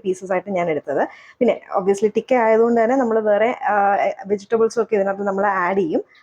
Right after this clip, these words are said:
അപ്പൊ അതിനായിട്ട് ഇതാ ഒരു സവാള ഞാൻ ഇതേപോലെ ഇങ്ങനെ ക്യൂബ്സ് ആയിട്ട്, ആ, നമുക്ക് ടിക്കയിലൊക്കെ നമ്മൾ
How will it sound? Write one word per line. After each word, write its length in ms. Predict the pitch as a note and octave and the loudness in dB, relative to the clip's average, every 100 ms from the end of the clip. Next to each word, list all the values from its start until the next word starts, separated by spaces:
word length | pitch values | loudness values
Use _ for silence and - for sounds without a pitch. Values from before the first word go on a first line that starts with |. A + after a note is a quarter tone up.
| - | -4
അപ്പൊ 140 | B3 | 0
അതിനായിട്ട് 640 | A#3 B3 C4 G#3+ G3 F#4+ - _ - | 2 2 2 0 0 -2 -4 _ -10
ഇതാ 240 | A#3 G#3 G3+ - _ _ _ _ _ A#3+ | -2 -2 -4 -10 _ _ _ _ _ 2
ഒരു 180 | B3+ - | 2 2
സവാള 480 | - A3 F#3 F#3 F#3+ - - | -2 -2 0 2 0 -2 -6
ഞാൻ 200 | G3+ G3 | -4 -2
ഇതേപോലെ 400 | F#3 F#3+ F#3+ F3+ | 0 0 2 0
ഇങ്ങനെ 360 | F3+ F#3+ B3+ - _ | 0 0 -2 -6 _
ക്യൂബ്സ് 360 | A3+ G3 - A3+ | 0 0 -2 -2
ആയിട്ട്, 320 | F3 E3+ F3 - | 0 -2 -6 -6
ആ, 160 | - G3+ | -4 -2
നമുക്ക് 540 | A3 A#3 A#3+ C4+ C4+ C#4 | 0 -2 2 4 4 2
ടിക്കയിലൊക്കെ 380 | B3+ C#4 C4 C4 | -2 0 2 2
നമ്മൾ 220 | B3+ B3+ | 2 2